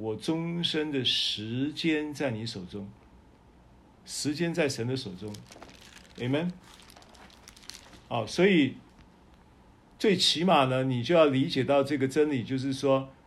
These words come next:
把这个部分的时间呢，交给神，让神来成全。你不要用你自己的肉体想要缩短时间，肉体没有办法解决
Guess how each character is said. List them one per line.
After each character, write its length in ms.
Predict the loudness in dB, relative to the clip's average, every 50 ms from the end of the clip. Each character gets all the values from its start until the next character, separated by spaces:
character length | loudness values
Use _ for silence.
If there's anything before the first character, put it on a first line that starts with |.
| _ -20 -8 -4
把 160 | -2 -2 0
这 280 | 0 0 2 2 4
个 180 | 4 4 2 2
部 220 | 0 0 -2 0
分 160 | 2 2 2 2
的 100 | 0 -2
时 240 | -4 -6 -8 -8
间 220 | -4 -2 -2 -2 0
呢， 100 | -2 -4
交 240 | -2 2 2 4 4
给 160 | 2 -2 -6
神， 260 | -6 -8 -10 -12 -8 -4
让 200 | -4 -2 -2 -2
神 240 | -4 -6 -6 -6 -4
来 160 | -4 -4 -6
成 300 | -6 -8 -10 -10 -10 -8
全。 260 | -8 -8 -10 -10 -12 -14 -16 -20 _ -20 -20 -20 -20 -20 _ _
你 120 | -6 -6
不 120 | -2 2 6
要 180 | 6 8 8
用 200 | 8 6 4 4
你 80 | 2 0
自 160 | -2 -4 -4
己 100 | -4 -4
的 120 | -4 -4 -2
肉 280 | 0 2 4 4 2
体 320 | 2 -4 -10 -12 -14 -14 -16 -18 -20 _ -20
想 180 | -12 -8 -6 -2
要 160 | -2 -2 -2
缩 240 | -2 -2 0 0 0
短 240 | 0 -2 -4 -4 -6
时 220 | -10 -10 -12 -12
间， 300 | -8 -8 -8 -8 -8 -10 -14 -18 -20 _ _ _ -20 _ -20 -20 -20 -20 _ _ _ _ -20 -20 -20 _ -20 -20 -20 -18
肉 320 | -6 4 6 8 8 8 4
体 460 | 2 -4 -8 -12 -10 -12 -12 -12 -12 -14 -18 -20 -20 _ _ -8
没 140 | -4 0 0
有 140 | 2 0
办 260 | 0 0 0 0 0 -2
法 180 | -2 -4 -6
解 380 | -6 -8 -10 -10 -8 -8 -8 -10
决 480 | -10 -12 -10 -8 -8 -6 -8 -8 -10